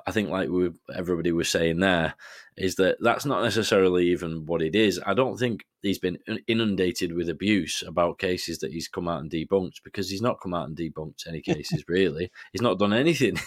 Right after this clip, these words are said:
Speaker 1: <laughs> That's
Speaker 2: Oh.
Speaker 1: exactly the problem, isn't it? It's like, if he'd have come out with detailed analysis of cases and gone,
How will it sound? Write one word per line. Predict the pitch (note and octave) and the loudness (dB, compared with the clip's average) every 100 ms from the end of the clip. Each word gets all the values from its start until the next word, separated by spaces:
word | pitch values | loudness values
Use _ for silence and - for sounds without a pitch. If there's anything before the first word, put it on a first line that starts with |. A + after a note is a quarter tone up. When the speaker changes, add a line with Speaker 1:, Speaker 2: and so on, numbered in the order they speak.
| - | -6
Speaker 1:
<laughs> | C#3+ - | -4 2
That's | D3 D#3 | 4 4
Speaker 2:
Oh. | |
Speaker 1:
exactly | C#3 B2+ C3+ C3 | 4 4 6 6
the | A2 G2+ | 4 4
problem, | B2 D3+ D3+ C#3 | 4 4 4 2
isn't | D3+ D#3+ | 2 2
it? | G#2 - - - - | 0 -4 -14 -16 -6
It's | D3+ C#3 | 0 2
like, | C3+ | 4
if | D#3+ E3 | 4 6
he'd | F3 | 6
have | E3+ - | 6 2
come | D3 D#3 | 0 4
out | D#3 | 4
with | G#2 F#3 | 2 -2
detailed | C3+ B2+ - A2+ A2+ G2 - - - | -2 -4 0 2 2 0 -12 -20 -8
analysis | G2 A#2 A#2+ A#2 F#2 F2+ | -2 4 4 2 -2 -6
of | E2 | -6
cases | G#2+ G#2 G2 F2+ E2 | -2 -2 -2 -4 -6
and | E2+ | -4
gone, | F2 F2 | -2 -2